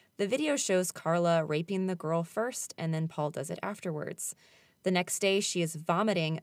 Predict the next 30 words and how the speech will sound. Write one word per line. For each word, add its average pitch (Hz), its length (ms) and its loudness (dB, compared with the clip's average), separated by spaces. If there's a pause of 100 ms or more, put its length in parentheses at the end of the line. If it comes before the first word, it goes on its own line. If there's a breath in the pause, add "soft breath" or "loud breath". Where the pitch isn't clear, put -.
but 180 140 -2
thought 208 160 8
it 202 60 4
was 180 100 0
because 170 300 -2
she 165 100 -2
had 160 60 -2
had 151 200 -2
too - 140 -6
much 160 220 -4
alcohol 175 380 0
the 139 80 -2
night 165 200 -2
before, 175 340 2
and 151 80 2
it 139 40 -4
was, 143 100 -6
like, - 140 -6
her 160 100 -2
first 147 260 -6
time. 165 300 -2 (340 soft breath)
She 247 200 -2
had 254 180 0
no 190 540 2
idea 151 560 -2
what 160 160 -4
they - 100 -8
did - 160 -8
to 160 60 -8
her. 147 220 -8